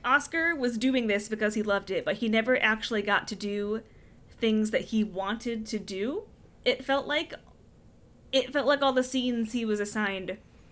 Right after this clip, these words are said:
were things he just wasn't really thrilled for. And then, um, later,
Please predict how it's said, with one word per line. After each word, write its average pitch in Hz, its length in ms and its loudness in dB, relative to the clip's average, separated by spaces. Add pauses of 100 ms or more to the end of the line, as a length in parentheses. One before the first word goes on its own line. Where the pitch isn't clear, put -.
(420)
were 220 140 4
things 220 320 4
he 226 140 0
just 214 240 -2
wasn't 190 360 -4 (1300)
really 208 400 -2
thrilled 175 400 -8
for. 143 400 -8 (1080)
And 214 200 2
then, 202 340 0
um, 180 420 -2
later, 208 500 0